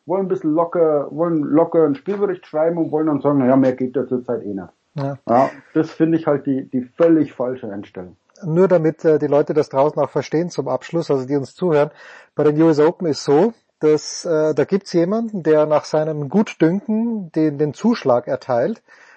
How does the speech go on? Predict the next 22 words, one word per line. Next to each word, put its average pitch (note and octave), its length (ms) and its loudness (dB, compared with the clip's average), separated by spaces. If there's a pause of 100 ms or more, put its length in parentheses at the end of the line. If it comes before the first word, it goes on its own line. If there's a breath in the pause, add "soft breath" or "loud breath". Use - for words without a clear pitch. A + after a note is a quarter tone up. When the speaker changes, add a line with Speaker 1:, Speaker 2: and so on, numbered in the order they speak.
(180 soft breath)
Speaker 2:
Und D#3+ 600 -2
als C#3+ 400 0
deutschsprachiger C#3+ 680 0
Journalist D#3 680 -4
hat D#3 200 0
man F3 80 0
natürlich D#3+ 360 -2
bei D#3 120 0
Serena D#3 440 0
Williams F3+ 720 -4
oder C#3 160 -2
generell D3+ 340 2
als C3 120 0
Ausla-, D3 460 0 (360 loud breath)
äh, D#3 160 -2
die D#3+ 140 -2
Nummer E3+ 360 0
zweihundertvierundzwanzig. D#3 1160 0
Und B2 140 -8
wenn C#3+ 140 -4
nur C#3+ 280 2
sechs - 600 -2